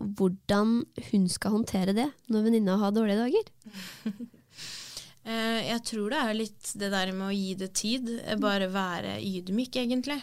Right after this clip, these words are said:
Speaker 2: bare spørre den det gjelder om liksom, er det noe jeg kan gjøre,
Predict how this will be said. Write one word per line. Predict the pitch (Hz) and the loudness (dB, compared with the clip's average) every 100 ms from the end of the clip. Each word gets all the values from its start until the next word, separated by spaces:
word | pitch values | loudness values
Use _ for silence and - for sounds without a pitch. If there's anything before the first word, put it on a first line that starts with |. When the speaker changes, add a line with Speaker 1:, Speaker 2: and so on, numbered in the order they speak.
| - | -6
Speaker 2:
bare | 233 226 196 196 196 196 - - - - - | -2 0 2 2 0 -4 -20 -20 -20 -20 -4
spørre | - - 233 190 190 | -4 0 0 0 0
den | 185 185 | 0 2
det | 185 | 2
gjelder | 180 180 185 185 | 0 0 -2 -2
om | 185 | -2
liksom, | 190 202 190 | -2 -2 -4
er | 190 | -4
det | |
noe | - | -6
jeg | - - | -8 -4
kan | 196 | 0
gjøre, | 196 190 185 190 | 0 0 0 2